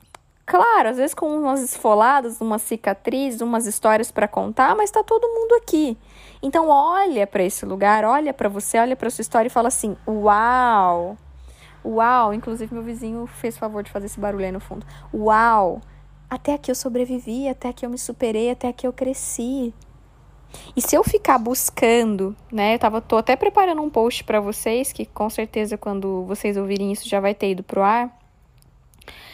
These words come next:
E esse post, olha só o que ele fala. Ele fala o seguinte: "Quem busca certeza se limita a viver com o que já conhece." Porque a certeza, ela é um lugar de controle, ela é um lugar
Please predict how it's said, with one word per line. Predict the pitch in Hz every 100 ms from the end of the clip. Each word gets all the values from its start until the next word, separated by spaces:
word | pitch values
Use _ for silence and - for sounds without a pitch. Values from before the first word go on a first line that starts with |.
| - -
E | 220
esse | -
post, | 262 254 269 320 - -
olha | 226 269
só | 311 247
o | 226
que | 233
ele | 208
fala. | - 202 175 - - _ - _
Ele | 202 208
fala | - 220
o |
seguinte: | 226 247 208 208 220 - - _ _
"Quem | - 226 220
busca | 208 294 - 359
certeza | - 302 285 233 202 214 233 247
se | - - 240
limita | 240 226 214 214 233 -
a | 226
viver | 226 233 226 202 185 220 -
com | - 220
o |
que | 220 -
já | 196 202
conhece." | - 190 196 220 - - - _ _ _ _ _ - - - -
Porque | 226 262
a |
certeza, | 262 262 247 - 233 277 262 208 180 -
ela | 214 214
é | 214
um | 226
lugar | 226 220 220
de |
controle, | - 233 254 240 226 226 202
ela | 202
é | 208
um |
lugar | 208 214 226 233